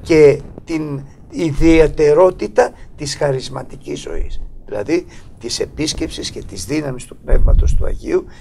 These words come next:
και των χαρισμάτων του Πνεύματος του Αγίου. Και με, θα τολμούσα να πω, με έκπληξη, ο Απόστολος Παύλος ακούει την απάντηση των, ε, μαθητών, οι οποίοι είπαν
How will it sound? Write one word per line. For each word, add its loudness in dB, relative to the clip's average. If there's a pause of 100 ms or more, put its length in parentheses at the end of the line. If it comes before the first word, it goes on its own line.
(100)
και -10
των -6
χαρισμάτων -4
του -20
Πνεύματος -12
του -8
Αγίου. -8 (380)
Και -2
με, -4 (180)
θα -6
τολμούσα -4
να -6
πω, 2
με -2
έκπληξη, 2 (340)
ο 2
Απόστολος 0
Παύλος -2
ακούει -6
την -12
απάντηση -6 (440)
των, -2
ε, -8 (320)
μαθητών, 2 (260)
οι 4
οποίοι 2
είπαν 0